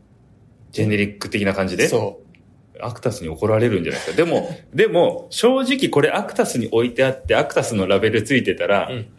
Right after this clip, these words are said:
Speaker 1: もう値段が三百円とか五百円じゃ効かなくて、二千円ぐらいになると思いますよ。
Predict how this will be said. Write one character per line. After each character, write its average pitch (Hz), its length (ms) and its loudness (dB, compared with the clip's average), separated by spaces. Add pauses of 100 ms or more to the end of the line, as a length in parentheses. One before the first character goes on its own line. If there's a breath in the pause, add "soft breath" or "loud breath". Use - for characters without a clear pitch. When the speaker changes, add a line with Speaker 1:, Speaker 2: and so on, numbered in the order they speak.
(480)
Speaker 1:
も 95 180 -4
う - 20 -6
値 98 120 -2
段 110 260 0
が 107 340 2
三 107 180 -2
百 107 180 0
円 101 80 2
と - 80 -6
か 80 60 -4
五 87 160 -4
百 90 160 -4
円 87 60 -6
じ - 80 -10
ゃ - 20 -18
効 - 80 -20
か 90 120 -10
な 85 100 -12
く - 80 -20
て、 85 360 -4
二 98 80 -4
千 101 120 -4
円 101 40 -2
ぐ 98 60 -2
ら 85 40 0
い - 20 -10
に 92 40 -4
な 92 60 0
る 87 60 -4
と - 80 -8
思 78 120 -16
い - 40 -16
ま 80 80 -16
す - 100 -18
よ。 - 140 -14